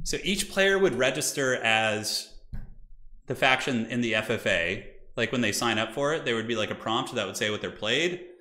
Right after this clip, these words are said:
And then we, we could get overall faction win rates too. It, it would be pretty possible. It'd be pretty possible. I don't know. Maybe we will. Maybe we will indeed.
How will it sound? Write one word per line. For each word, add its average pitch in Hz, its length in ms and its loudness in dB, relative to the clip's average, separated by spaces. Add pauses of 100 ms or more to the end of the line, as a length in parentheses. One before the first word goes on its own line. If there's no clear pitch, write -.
(300)
And 123 80 -4
then 120 240 2
we, 127 280 -2
we 139 120 -2
could 127 180 -6
get 135 200 0
overall 127 380 0
faction 113 400 0
win 107 120 -4
rates 95 320 -4
too. 92 180 -4
It, 92 200 -4
it 127 120 0
would 156 120 -4
be 165 160 0
pretty 175 240 -4
possible. 90 880 -4 (1160)
It'd 107 100 -8
be 104 80 -2
pretty 98 180 -4
possible. 95 640 -4 (1600)
I 254 40 -4
don't 311 140 -2
know. 120 100 -2
Maybe 165 220 -2
we 226 120 -2
will. 233 360 -2 (440)
Maybe 127 320 -8
we 120 180 -2
will 104 220 -2
indeed. - 500 -8